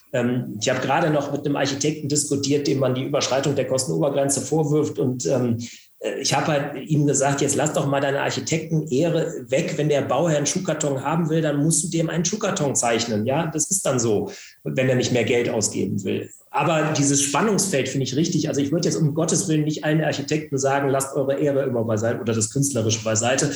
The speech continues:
Aber dieses Spannungsfeld ist halt total interessant. Ähm, bei den Ingenieuren gefällt mir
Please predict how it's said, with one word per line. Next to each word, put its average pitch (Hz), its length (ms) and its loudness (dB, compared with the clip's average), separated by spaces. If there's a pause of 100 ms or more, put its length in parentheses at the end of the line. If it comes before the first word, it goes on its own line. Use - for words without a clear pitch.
(300)
Aber 123 80 -4
dieses 139 220 2
Spannungsfeld 135 520 2
ist - 160 0
halt 113 160 0
total 110 320 0
interessant. - 520 -4 (680)
Ähm, 139 500 2 (300)
bei 139 120 2
den 147 200 2
Ingenieuren 165 1000 2 (120)
gefällt 185 760 0
mir 175 460 0